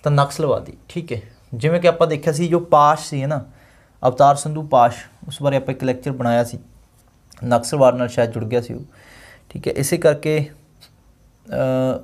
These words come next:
उसने जुझारवादी या क्रांतिकारी कवितावां लिखी हैं, ठीक है, नक्सलवादी। ठीक है जी, आंसर रहेगा ईडी। आगे आ जाओ, शेयर,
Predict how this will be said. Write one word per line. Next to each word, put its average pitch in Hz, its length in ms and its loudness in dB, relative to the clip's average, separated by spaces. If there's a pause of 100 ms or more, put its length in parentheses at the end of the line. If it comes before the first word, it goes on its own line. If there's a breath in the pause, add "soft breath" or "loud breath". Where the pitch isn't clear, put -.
उसने 151 300 -2
जुझारवादी 135 680 2
या - 60 -2
क्रांतिकारी 127 580 0
कवितावां 120 440 0
लिखी 113 220 -10
हैं, 117 100 -6
ठीक 123 200 -16
है, 113 80 -16 (380)
नक्सलवादी। - 640 -8
ठीक 165 240 -4
है 135 60 0
जी, - 120 -12
आंसर 147 280 0
रहेगा 139 220 0 (180)
ईडी। 120 280 -6 (800 soft breath)
आगे 139 220 -2
आ 143 100 6
जाओ, 143 140 -4
शेयर, 143 560 2